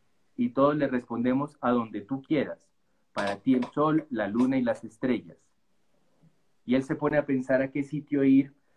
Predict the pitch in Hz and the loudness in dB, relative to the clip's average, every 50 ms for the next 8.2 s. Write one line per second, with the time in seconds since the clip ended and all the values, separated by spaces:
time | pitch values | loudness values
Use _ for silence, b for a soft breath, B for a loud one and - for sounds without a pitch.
0 | _ _ - 123 117 120 123 127 127 - 127 117 107 110 107 107 107 110 110 113 | _ _ -4 -2 0 2 2 2 0 -2 -4 -6 -4 -4 -4 -2 -2 -4 -4 -6
1 | 117 104 101 104 98 101 - 101 92 - 98 95 90 82 80 - _ _ _ _ | -8 -8 -6 -6 -8 -8 -12 -20 -16 -12 -10 -10 -10 -10 -14 -20 _ _ _ _
2 | _ _ _ _ _ _ _ _ _ _ _ _ _ _ _ _ _ _ _ _ | _ _ _ _ _ _ _ _ _ _ _ _ _ _ _ _ _ _ _ _
3 | _ _ _ _ _ _ _ - 90 87 90 98 120 127 127 - - 139 127 127 | _ _ _ _ _ _ _ -10 -8 -6 -2 0 0 0 0 0 -2 -4 -2 -2
4 | 120 - - 127 127 127 131 131 139 139 127 117 - - - - 143 143 143 143 | -4 -2 0 2 2 2 4 2 0 0 -2 -4 -6 -8 -4 0 0 2 2 0
5 | 147 165 - _ _ _ _ _ _ _ _ _ _ _ _ - - 123 123 120 | 0 -4 -6 _ _ _ _ _ _ _ _ _ _ _ _ -6 -2 -2 -2 -2
6 | 117 - 120 113 113 107 110 - - 143 147 151 165 170 160 160 143 127 123 127 | -2 -2 -4 -4 -6 -6 -8 -4 -2 0 0 0 0 -2 -2 -4 -2 0 2 2
7 | 135 139 139 143 156 151 147 143 143 156 151 - 139 123 - - 127 127 127 135 | 2 2 0 0 -2 -2 -2 -2 -2 -4 -4 -4 -4 -6 -4 0 2 2 4 2
8 | 135 - - | 2 -2 -10